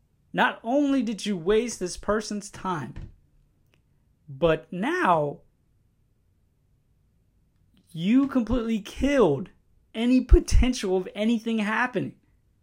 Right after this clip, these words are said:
You, you stood in your own way. If, if you really have no actual valid excuse,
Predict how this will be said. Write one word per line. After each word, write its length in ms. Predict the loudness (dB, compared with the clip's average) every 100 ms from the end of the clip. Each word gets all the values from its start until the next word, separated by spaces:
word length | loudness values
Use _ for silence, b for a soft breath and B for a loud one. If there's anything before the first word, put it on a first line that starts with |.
| _ _ _ _ _ _ _ _ _ _
You, 160 | -10 -8
you 280 | -4 0 0
stood 420 | -2 -6 -4 -2
in 100 | 0
your 220 | -2 -2
own 360 | -4 -2 -4 -2
way. 360 | 0 0 -2 -6
If, 220 | -8 -8
if 260 | -10 -6
you 120 | -4 -4
really 360 | -2 -2 -4
have 420 | -6 -4 -2 -2
no 320 | -2 0 0 0
actual 540 | -2 0 -2 -4 -4
valid 540 | -2 -2 2 2 0 -4
excuse, 840 | -6 -10 -10 -8 -4 -4 -4 -10